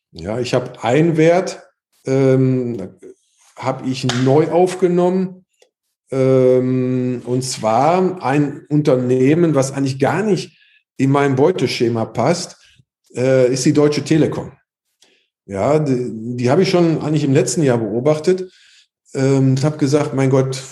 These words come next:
wo willst du investieren? Äh, die Börse läuft heiß und die Telekom stand da immer noch bei fünfzehn, sechzehn, siebzehn Euro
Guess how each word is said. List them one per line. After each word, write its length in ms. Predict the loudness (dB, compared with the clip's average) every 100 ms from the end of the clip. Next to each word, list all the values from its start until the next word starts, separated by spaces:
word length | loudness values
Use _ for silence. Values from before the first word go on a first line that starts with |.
| -20
wo 300 | -14 -4 0
willst 240 | 0 0 0
du 40 |
investieren? 1000 | 2 2 0 -2 0 2 2 2 0 -6 _ _ _ -8
Äh, 220 | -2 0
die 100 | 0
Börse 300 | 0 2 2
läuft 360 | 2 0 0 -4
heiß 600 | 0 2 2 0 -8 _ _ _ _ -6
und 220 | -4 -2
die 100 | -2
Telekom 560 | 0 4 4 2 0 0
stand 420 | -4 -2 0 2
da 60 | 0
immer 260 | 2 2
noch 240 | 2 0 0
bei 600 | 2 4 4 2 0 -2
fünfzehn, 560 | -4 -6 -4 -2 0
sechzehn, 520 | 0 -2 -4 -2 -2
siebzehn 440 | 0 -4 -2 -4 -2
Euro 640 | 0 2 2 2 0 -4